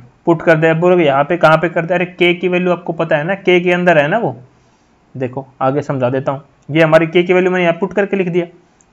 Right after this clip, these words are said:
अब यहाँ पे पुट कर दो यार दोनों को, पुट कर दिया। बताओ यहाँ तक क्या कष्ट हुआ किसी को। अब यहाँ पे देखो आप पुट कर दिया यहाँ तक आपने, यहाँ तक कोई किसी को दिक्कत नहीं आई। आगे चलते हैं।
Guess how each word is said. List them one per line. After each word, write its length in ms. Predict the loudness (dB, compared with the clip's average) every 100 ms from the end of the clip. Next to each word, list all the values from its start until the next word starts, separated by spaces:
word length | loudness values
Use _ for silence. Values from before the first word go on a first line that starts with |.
| _
अब 160 | -4 -2
यहाँ 220 | -4 -4
पे 100 | -6
पुट 180 | -8 -8
कर 140 | -4 -2
दो 160 | -2
यार 200 | -2 -4 -8 _ _ _ _ -12
दोनों 340 | -6 -4 -4
को, 120 | -8 -12 _ _ _ _ _ _ _ -10
पुट 140 | -8 -2
कर 140 | -2
दिया। 200 | -2 -6 -8 _ _ 0
बताओ 260 | 4 4
यहाँ 200 | 4 0
तक 160 | -2 0
क्या 120 | 0
कष्ट 240 | 2 -2 -2
हुआ 120 | -4
किसी 260 | -4 -8 -10
को। 120 | -12 -20 _ _ _ _ _ _ _ _ _ _ _ -20 _ _ _ 4
अब 200 | 4 6
यहाँ 280 | 4 4
पे 160 | 2 2
देखो 320 | 2 0 0
आप 220 | -4 -4 -8 _ _ _ _ _ _ -2
पुट 140 | 0
कर 120 | 2
दिया 180 | 2 2
यहाँ 200 | 2 0
तक 160 | 0 0
आपने, 280 | -2 -6 -8 -2
यहाँ 160 | -2
तक 120 | 0
कोई 140 | -2 0
किसी 200 | 0 -2
को 120 | -2
दिक्कत 300 | -2 -4 -4
नहीं 160 | -2 -2
आई। 180 | -2 -4 -14 _ _ _
आगे 180 | -2 -2
चलते 300 | -4 -10
हैं। 80 | -12